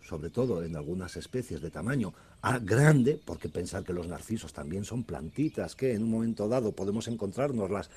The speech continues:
por debajo o que con una longitud inferior a los diez centímetros. Y después dice Wikipedia también que, según otros autores, la palabra narciso deriva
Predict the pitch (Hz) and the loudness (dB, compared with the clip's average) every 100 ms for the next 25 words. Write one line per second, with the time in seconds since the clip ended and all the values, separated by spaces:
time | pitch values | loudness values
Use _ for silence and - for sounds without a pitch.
0 | - - - - 143 120 101 113 160 - | -20 -20 -20 4 6 6 4 4 2 0
1 | 107 123 - 107 - 113 147 143 139 113 | 2 2 0 -6 2 4 8 6 6 6
2 | 170 170 - - 143 135 123 170 151 113 | 8 8 2 4 4 6 8 10 10 8
3 | 104 104 135 135 143 147 165 180 170 - | 6 4 4 4 2 2 2 0 -4 -12
4 | - - - - - - 165 180 196 226 | -20 -20 -20 -18 -20 2 8 8 8 6
5 | 202 214 226 165 196 165 190 180 190 170 | 6 8 8 8 4 6 6 8 10 8
6 | 165 196 190 151 139 185 214 180 113 113 | 6 8 8 8 6 6 6 6 4 4
7 | 156 165 135 139 117 95 - 90 131 147 | 4 4 4 2 -2 -2 -2 -2 0 2
8 | 151 98 85 - 139 - 95 98 - 98 | 2 0 -4 -2 -2 -2 -4 -6 -8 -2
9 | 95 98 135 139 160 | 2 4 4 2 0